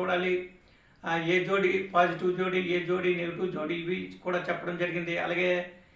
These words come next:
నేమ్స్ కోసం చాలా వే-, చాలా నేమ్స్ కోసం కూడా చెప్పడం జరిగింది. అంటే ఏ పేరు, ఎటువంటి నెంబర్స్ ఉంటాయి, ఏంటి అనేది కూడా చెప్పడం జరిగింది. అవన్నీ ఫాలో చేయండి.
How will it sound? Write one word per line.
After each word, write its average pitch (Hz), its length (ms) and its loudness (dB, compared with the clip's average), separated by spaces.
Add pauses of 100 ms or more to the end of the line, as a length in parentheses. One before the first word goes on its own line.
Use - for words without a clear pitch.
(160)
నేమ్స్ 190 360 -2
కోసం 185 380 -4
చాలా 175 220 2
వే-, 170 460 -2 (100)
చాలా 175 180 0
నేమ్స్ 180 260 -4
కోసం 180 600 -6
కూడా 175 160 -2
చెప్పడం 180 380 -4
జరిగింది. 170 580 -2
అంటే 165 220 -4
ఏ 165 300 -4
పేరు, 185 580 -4 (500)
ఎటువంటి 190 320 0
నెంబర్స్ 180 320 0
ఉంటాయి, 180 500 2
ఏంటి 180 240 -4
అనేది 175 220 -2
కూడా 180 160 0
చెప్పడం 170 380 -4
జరిగింది. 165 600 -4
అవన్నీ 156 280 -4
ఫాలో 175 320 -2
చేయండి. 170 600 -4